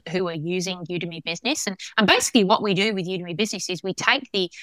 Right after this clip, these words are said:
uh, course catalog that we have on the marketplace, and we curate that, uh, to a subset, um, which we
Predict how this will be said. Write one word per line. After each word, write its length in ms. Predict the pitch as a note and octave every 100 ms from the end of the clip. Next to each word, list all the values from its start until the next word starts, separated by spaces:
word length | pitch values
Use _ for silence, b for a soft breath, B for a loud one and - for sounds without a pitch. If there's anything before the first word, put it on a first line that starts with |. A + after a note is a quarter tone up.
| B
uh, 120 | F3+ E3
course 380 | - A#3+ B3 -
catalog 600 | - G3 F#3+ F3+ F3 E3
that 100 | F3+
we 100 | E3 F3
have 340 | - E3+ G#3
on 140 | G#3 F#3
the 60 |
marketplace, 760 | E3 E3 - - - B3+ E4+ G3+
and 100 | F3+
we 80 | F#3
curate 600 | - - F#3 E3+ A3+ -
that, 160 | D4+ F#4 B B B _
uh, 220 | F#3+ F3+ E3+ -
to 160 | A3+ G3
a 80 |
subset, 580 | F3 - D4 D4 - E3+ - _ _ _ -
um, 280 | F3+ F3 E3+
which 260 | F#3+ A3 -
we 240 | G3+ F#3+